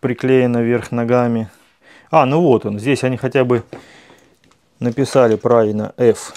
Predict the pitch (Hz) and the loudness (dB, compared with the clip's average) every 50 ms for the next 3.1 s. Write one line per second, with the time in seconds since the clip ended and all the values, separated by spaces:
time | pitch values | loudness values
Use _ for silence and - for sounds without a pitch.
0 | - - - - 120 113 107 95 98 101 98 - _ _ _ _ _ _ 147 127 | -20 -20 -14 -8 -6 -6 -6 -6 -8 -12 -16 -18 _ _ _ _ _ _ -20 -18
1 | 110 - 147 151 156 - - - _ _ _ _ _ _ _ _ _ - 113 117 | -6 0 2 2 2 2 -2 -10 _ _ _ _ _ _ _ _ _ -10 -10 -8
2 | - - 139 131 120 - 135 139 123 - 117 95 - _ - 117 113 104 - - | -6 -4 -4 -4 -2 -2 -4 -6 -6 -6 -10 -12 -12 _ -2 0 0 0 -2 -6
3 | - - | -16 -20